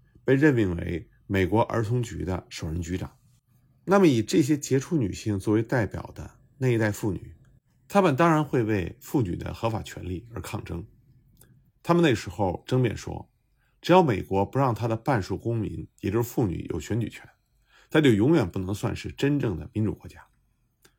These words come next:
他们指出，劳动妇女人数从一八九零年的四百万增加到了一九一零年的近七百五十万，这就证明了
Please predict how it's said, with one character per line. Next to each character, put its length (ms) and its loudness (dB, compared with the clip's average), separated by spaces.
他 120 6
们 80 8
指 160 0
出， 400 -6
劳 160 6
动 120 6
妇 140 0
女 100 0
人 220 -6
数 360 -6
从 180 -4
一 120 0
八 160 4
九 180 -4
零 180 -4
年 140 -2
的 80 -4
四 180 -8
百 180 -8
万 220 -14
增 180 2
加 140 6
到 160 6
了 200 0
一 160 -2
九 120 0
一 160 0
零 160 0
年 220 -8
的 220 -12
近 180 -2
七 220 -2
百 120 4
五 160 -2
十 160 -10
万， 140 -8
这 120 2
就 100 10
证 240 6
明 180 -2
了 260 -8